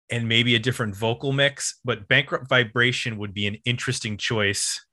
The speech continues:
for a single because it reminds me of Tender by Blur, which I believe is either this year or next year, is that single comes out.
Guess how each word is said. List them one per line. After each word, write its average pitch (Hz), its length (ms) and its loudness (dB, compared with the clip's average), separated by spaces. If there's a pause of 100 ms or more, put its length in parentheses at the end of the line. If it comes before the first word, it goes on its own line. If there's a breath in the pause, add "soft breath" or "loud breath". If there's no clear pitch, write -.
(440 soft breath)
for - 180 -2
a 110 60 0
single 117 380 0
because 123 380 2
it 139 120 0
reminds 139 680 0
me 131 380 0
of 113 360 -2
Tender 165 720 0
by 117 140 2
Blur, 110 540 -2 (1300 loud breath)
which 107 220 -4
I 110 60 2
believe 113 340 0
is 110 120 -2
either 113 220 0
this 113 240 -4
year 113 180 2
or 107 60 2
next 107 300 -2
year, 165 280 -2 (1040 soft breath)
is 104 160 -8
that 107 240 2
single 117 280 -4
comes 135 240 0
out. 139 340 4